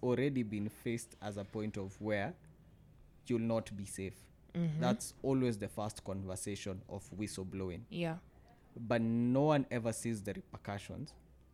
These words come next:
Speaker 1: of what happens if you allow it to continue. It's like not calling out a rapist just
Speaker 2: Mm-hmm.
Speaker 1: because you feel like he might come at you and your family,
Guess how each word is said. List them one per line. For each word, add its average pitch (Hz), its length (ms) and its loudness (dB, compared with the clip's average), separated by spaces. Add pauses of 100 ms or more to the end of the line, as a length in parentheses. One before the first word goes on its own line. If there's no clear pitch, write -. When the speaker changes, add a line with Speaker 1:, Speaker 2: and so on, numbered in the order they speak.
Speaker 1:
of 113 160 -2
what 104 240 0 (200)
happens - 500 -8 (800)
if 113 200 -4
you 98 140 -2
allow 104 240 0
it - 80 -4 (120)
to 98 60 -8
continue. 87 480 -6 (1500)
It's - 160 -4
like 120 220 2
not 139 260 2
calling 131 280 4
out 113 160 2
a 101 100 0
rapist - 500 -4 (1160)
just 175 180 2
Speaker 2:
Mm-hmm. 185 100 4
Speaker 1:
because 117 260 0
you 107 60 0
feel 113 200 -2
like 101 220 -2
he - 140 -6
might 101 260 -6
come 104 200 0
at - 220 -8
you 104 160 -6 (140)
and 104 100 -4
your 92 100 -6
family, 92 420 -8